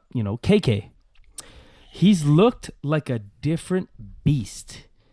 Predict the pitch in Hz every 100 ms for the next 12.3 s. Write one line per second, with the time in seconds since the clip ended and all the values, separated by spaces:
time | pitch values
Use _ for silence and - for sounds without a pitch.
0 | _ _ _ - - - 107 98 95 107
1 | - 98 - 117 120 131 127 - _ -
2 | - 117 - 120 117 - 110 95 101 101
3 | 98 98 - _ _ _ _ _ _ _
4 | 123 120 113 113 - _ - 139 120 190
5 | 247 - - 147 175 180 175 - 151 165
6 | 165 156 156 151 139 117 - 131 131 -
7 | 135 123 - 110 110 117 117 113 - 98
8 | 95 104 95 95 117 117 - 117 151 -
9 | - - - - - 113 107 104 101 107
10 | - 143 190 - 170 165 160 - 123 117
11 | 104 113 104 95 - - 127 135 147 143
12 | 139 143 -